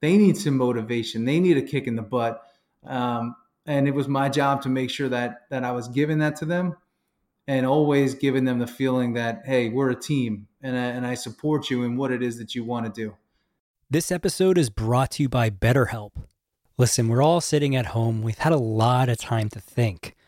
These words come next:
Speaker 2: And as you're doing that thinking, are you thinking about that there's something that's preventing you from achieving your goals? Are there things that are interfering with your happiness?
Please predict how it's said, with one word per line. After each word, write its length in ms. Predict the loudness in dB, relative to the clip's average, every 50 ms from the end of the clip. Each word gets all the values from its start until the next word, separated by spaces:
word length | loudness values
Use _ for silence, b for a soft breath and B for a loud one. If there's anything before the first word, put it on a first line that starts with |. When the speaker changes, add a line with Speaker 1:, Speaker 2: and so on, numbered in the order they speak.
| b b b b b b b b b b _ 2
Speaker 2:
And 80 | 4
as 160 | 4 4 4
you're 120 | 2 2 2
doing 260 | 4 4 4 4 4
that 180 | 2 0 -2 -4
thinking, 600 | -2 0 2 2 2 2 0 0 0 0 -2 -4 0
are 80 | 2 4
you 100 | 4 4
thinking 340 | 2 0 0 2 2 2 4
about 280 | 4 4 2 0 -2
that 140 | -6 -6 -2
there's 200 | -2 -2 0 -2
something 400 | -2 -2 -2 -2 0 0 2 2
that's 140 | 0 0 -2
preventing 640 | 0 0 0 0 2 2 2 2 2 2 2 4 4
you 220 | 6 6 4 4
from 180 | 2 0 -2 -2
achieving 480 | -2 -2 -2 0 2 2 4 4 2 2
your 140 | 2 0
goals? 580 | 0 2 2 2 2 2 0 -2 -2 -2 -4 -4 -10 _ _ _ _ _ _ _
Are 60 | 2
there 100 | 2 4
things 360 | 2 2 2 4 4 4 2
that 120 | 2 2 2
are 140 | 2 0 2
interfering 800 | 0 2 2 2 2 0 -4 -6 -2 0 2 4 4 4 2 2
with 160 | 0 0 0
your 140 | -2 0 0
happiness? 680 | 0 0 0 0 0 0 0 0 -2 -2 -6 -10 -12